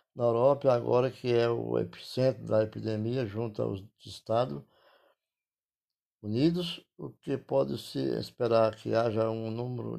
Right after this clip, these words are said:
de, grande número de crescente de casos na América Latina nas próximas semanas, com a certeza. Aí é importante que os governos estejam atentos.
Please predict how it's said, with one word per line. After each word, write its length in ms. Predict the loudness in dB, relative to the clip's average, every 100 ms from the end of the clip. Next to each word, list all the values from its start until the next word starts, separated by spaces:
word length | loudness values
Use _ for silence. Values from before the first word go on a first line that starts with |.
| -10
de, 200 | -10 -8
grande 500 | -2 0 2 0 -4
número 420 | -4 -2 -2 -4
de 480 | -6 -6 -6 -8 -10 _ -10
crescente 460 | -10 -6 -6 -6
de 100 | -8
casos 420 | -4 0 2 0 -2
na 100 | -2
América 340 | 0 0 0
Latina 540 | -4 -4 -8 -6 -6 -10 _ -20 -20 _ _ _
nas 220 | -10 -8
próximas 500 | -4 0 0 -4 -8
semanas, 520 | -4 -2 0 0 -2
com 120 | -4 -6
a 100 | -4
certeza. 600 | -6 -6 -4 -2 -2 -4 -4
Aí 540 | -2 0 0 -2 -6 _ _ _ _ _
é 260 | 0 0 0
importante 680 | -2 -4 -2 0 0 -2
que 100 | -4
os 220 | -2 -2 -4
governos 680 | -4 0 2 4 2 -4
estejam 580 | -6 0 2 2 0 -4
atentos. 580 | -4 0 2 2 0